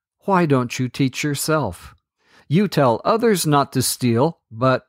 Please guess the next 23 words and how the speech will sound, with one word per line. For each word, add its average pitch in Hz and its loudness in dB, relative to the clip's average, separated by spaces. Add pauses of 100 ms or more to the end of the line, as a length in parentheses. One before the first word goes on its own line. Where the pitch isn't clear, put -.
do 127 0
you 117 0
steal? 107 -4
You 170 -2
say 143 2
it 110 0
is 107 -2
wrong 131 0
to 120 -8
commit 120 -2
adultery, 120 -2
but 143 -4
do 143 0
you 135 0
commit 131 -2
adultery? 113 -2 (360)
You 196 0
condemn 135 0
idolatry, 151 0 (340)
but 131 -4
do 151 0
you 151 -2
use 135 0